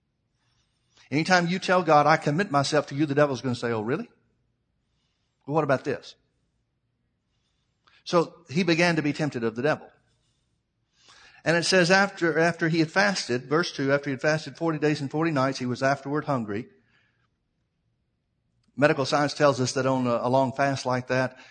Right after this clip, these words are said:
your body starts off hungry, it stops being hungry, and then it comes to a place where it's hungry again, and if you don't feed it then, it's gonna die, or it start consuming itself, and that's when you start dying.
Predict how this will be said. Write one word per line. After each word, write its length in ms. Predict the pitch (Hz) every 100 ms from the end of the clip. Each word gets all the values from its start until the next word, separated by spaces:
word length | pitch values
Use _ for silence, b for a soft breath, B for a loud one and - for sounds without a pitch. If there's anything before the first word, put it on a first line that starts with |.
| B B - -
your 140 | 120
body 260 | 110 135 123
starts 380 | - 170 170 165
off 220 | 156 147
hungry, 440 | 160 156 156 156 - B B
it 120 | 117
stops 320 | - 156 147
being 260 | 147 151 143
hungry, 480 | 147 147 143 143 139
and 160 | 127 135
then 300 | 139 135 127
it 100 | 127
comes 240 | - 139 135
to 80 |
a 40 | 127
place 300 | 143 135 -
where 140 | 123
it's 100 | 120
hungry 320 | 160 147 127
again, 440 | 120 131 131 127 120 B B
and 100 | 117
if 80 | 113
you 60 | 127
don't 160 | 120
feed 180 | 143 127
it 140 | 117
then, 180 | 139 131
it's 160 | 123 -
gonna 160 | 123
die, 300 | 113 120 123
or 140 | 120 110
it 100 | -
start 260 | - 131
consuming 380 | - 123 139 120
itself, 420 | 110 120 113 117
and 100 | 110
that's 220 | 113 113 117
when 100 | 107
you 60 |
start 240 | 104 139 -
dying. 220 | 101